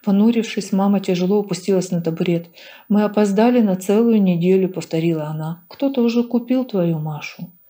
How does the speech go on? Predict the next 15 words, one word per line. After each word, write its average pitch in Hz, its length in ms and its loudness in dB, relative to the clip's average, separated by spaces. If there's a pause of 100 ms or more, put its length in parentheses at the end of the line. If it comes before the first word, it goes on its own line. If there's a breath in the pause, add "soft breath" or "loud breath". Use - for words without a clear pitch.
(300 loud breath)
Мама 233 280 2
не 208 100 2
смотрела 170 580 0
на 165 140 -2
девочку. 160 680 -6 (140)
Она 214 220 0
сидела, 254 380 -2
не 214 120 0
шелохнувшись, 185 840 -4 (340 loud breath)
и 196 60 -4
смотрела 214 480 2
на 180 120 -2
крышу 220 340 -4
противоположного 160 920 -6
дома. 156 420 -8